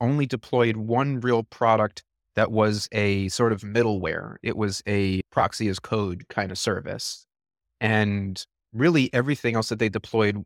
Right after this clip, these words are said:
on that chain was built by them, even though they were saying that they were a creator tool, a platform. So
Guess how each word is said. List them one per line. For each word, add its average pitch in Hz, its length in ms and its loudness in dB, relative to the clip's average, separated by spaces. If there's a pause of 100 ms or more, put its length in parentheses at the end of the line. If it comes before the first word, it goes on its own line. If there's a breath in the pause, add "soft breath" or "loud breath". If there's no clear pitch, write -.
on 123 180 4
that 117 200 2
chain 104 280 -2
was 110 180 0
built 123 240 2
by 127 160 4
them, 110 360 -2
even 113 240 -6
though 110 80 0
they 113 100 0
were 110 140 0
saying 104 240 -4
that 101 120 -6
they 101 120 -2
were 98 180 -4
a 92 100 -6
creator 104 360 -2
tool, 98 480 -4
a - 40 -12
platform. 135 600 -4 (560)
So 110 420 2